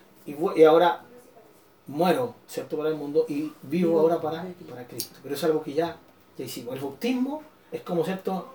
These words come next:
Speaker 1: La firma que se hace, el decreto público de lo que ya fue hecho. Es diferente al bautismo de Juan, lo entendemos, ¿cierto? Hay una diferencia, ¿ya? Eh, bueno, el, el,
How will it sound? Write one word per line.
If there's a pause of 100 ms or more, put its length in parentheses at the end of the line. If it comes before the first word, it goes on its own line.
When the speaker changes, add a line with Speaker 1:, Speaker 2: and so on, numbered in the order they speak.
Speaker 1:
La
firma
que
se
hace, (420)
el
decreto
público (520)
de
lo
que
ya
fue
hecho. (440)
Es
diferente
al
bautismo
de
Juan,
lo
entendemos,
¿cierto?
Hay
una (380)
diferencia, (680)
¿ya? (420)
Eh,
bueno,
el, (460)
el,